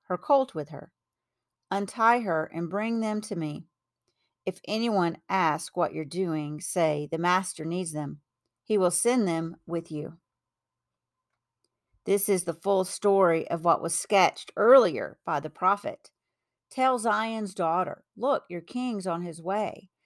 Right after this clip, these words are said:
poised and ready, mounted on a donkey, on a colt, full of a pack animal.'" The disciples went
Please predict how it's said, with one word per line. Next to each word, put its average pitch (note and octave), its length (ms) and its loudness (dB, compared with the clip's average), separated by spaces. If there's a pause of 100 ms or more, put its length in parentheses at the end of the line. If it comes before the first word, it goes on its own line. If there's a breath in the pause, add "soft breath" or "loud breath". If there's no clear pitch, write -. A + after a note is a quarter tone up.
(220)
poised G3+ 560 4
and E3 160 -6
ready, F3+ 400 0
mounted A3+ 540 -4
on A3 160 -6
a A3 60 -6
donkey, E3 680 -6
on F3 120 -4
a G#3+ 80 -6
colt, C#3+ 460 -6 (480)
full F3+ 640 0
of D#3 100 -8
a D#3 60 -10
pack D3 340 -6
animal.'" C#3+ 420 -8 (1200)
The E3+ 100 -4
disciples F#3 640 2
went D#3 380 -4